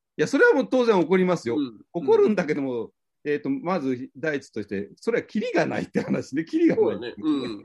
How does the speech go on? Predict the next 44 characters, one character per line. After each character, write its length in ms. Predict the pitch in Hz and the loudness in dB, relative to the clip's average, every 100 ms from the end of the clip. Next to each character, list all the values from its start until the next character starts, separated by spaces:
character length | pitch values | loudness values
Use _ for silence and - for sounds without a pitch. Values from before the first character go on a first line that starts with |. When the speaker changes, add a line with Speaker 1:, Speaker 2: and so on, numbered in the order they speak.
| - | -14
Speaker 1:
<laughs> 140 | - - | -6 0
キ 80 | |
リ 80 | 269 | 2
が 100 | 220 | 2
な 100 | 180 | 2
い 60 | 156 | 0
っ 20 | |
て 80 | 143 | 0
こ 100 | 139 | 0
と 120 | 139 | 0
と、 300 | 135 160 127 226 240 - | 0 0 0 -6 -12 -14
そ 160 | - 202 | -2 0
れ、 180 | 185 156 | 2 0
あ 380 | - - 214 | -2 -4 -2
と 120 | 247 175 | 0 0
何 220 | 180 480 | 0 0
年 180 | 415 165 | 2 0
や 120 | 127 | 0
る 100 | 131 | -4
の 120 | 131 | -6
っ 60 | - | -6
て 100 | 120 | -8
話 360 | 107 101 101 | -6 -8 -4
で。 260 | 113 101 85 | -2 -2 -4
Speaker 2:
う 480 | 131 120 110 - 127 | -12 -14 -14 -12 -14
ん。 100 | 127 | -2
Speaker 1:
で、 560 | 185 165 135 131 117 - 160 | 2 4 2 0 -6 -12 -16
そ-、 200 | - - - | -12 -14 -12
や 200 | 151 190 | -2 0
れ 120 | 220 254 | 0 2
ば 360 | 220 160 135 - - | 2 2 0 -4 -6
多 120 | 165 | -6
少 180 | 160 180 | -4 -2
の 320 | 165 156 143 - | 0 0 -2 -4
あ 80 | |
れ 120 | 139 143 | -4 -2
が 100 | 147 | -2
あ 60 | |
る 100 | 151 | -2
か 140 | 127 123 | -2 -2
ら、 280 | 127 98 - _ _ | -2 -4 -10 _ _
こ 120 | 160 | -2
れ 80 | 175 | 0
を 360 | 175 156 139 | 2 2 2